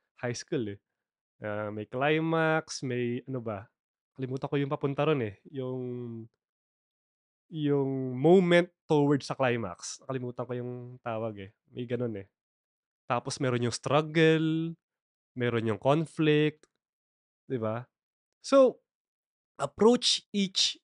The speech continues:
challenge as a conflict, as part of your story, di ba? Mababago yung ano mo eh, mababago yung, yung, yung perspective mo with just four words. Do it for the plot.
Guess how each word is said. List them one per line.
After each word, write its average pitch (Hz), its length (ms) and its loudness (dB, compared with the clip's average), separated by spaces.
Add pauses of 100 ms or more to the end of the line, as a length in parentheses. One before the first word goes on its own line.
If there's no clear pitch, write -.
(140)
challenge 104 720 0 (140)
as - 180 -10
a 196 80 -2
conflict, 135 540 0 (760)
as - 220 -2
part 196 320 4
of 208 140 -6
your 233 80 0
story, 208 560 -4
di 117 180 -10
ba? 226 180 -10 (920)
Mababago 254 480 10
yung 262 160 8
ano 233 200 10
mo 233 40 10
eh, 151 80 10
mababago 202 560 8
yung, 214 480 4
yung, 202 200 2
yung 190 180 2
perspective 165 640 0
mo 143 260 2
with 147 280 -4
just 170 360 2 (160)
four 208 400 6
words. 175 560 0 (240)
Do 226 240 -2
it 147 80 -4 (160)
for 117 160 -6
the 120 80 -8
plot. 196 240 -6